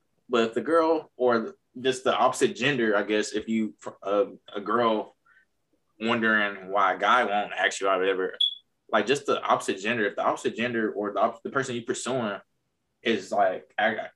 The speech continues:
asking you out and stuff, it's like, okay, we getting somewhere. Like, it's not just me that want this. We both want it.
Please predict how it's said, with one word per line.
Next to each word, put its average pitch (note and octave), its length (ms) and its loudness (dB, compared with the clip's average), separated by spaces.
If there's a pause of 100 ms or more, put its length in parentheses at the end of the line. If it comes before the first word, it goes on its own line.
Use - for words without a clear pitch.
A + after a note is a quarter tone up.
(560)
asking G#2+ 320 -2
you C#3 180 2
out A2+ 140 4
and G2 100 -8
stuff, G2+ 280 -2
it's A2+ 120 -2
like, F2+ 300 -2
okay, F2 440 -8
we A2+ 140 -2
getting A#2 160 -2
somewhere. E2+ 480 -10
Like, D#2+ 320 -4
it's G2+ 100 -10
not G2+ 220 -2
just G2 160 -8
me A2 140 -2
that G2+ 140 -2
want G2 220 -6
this. - 360 -14 (200)
We G2 100 -10
both G#2+ 260 0
want E2 180 -8
it. - 80 -20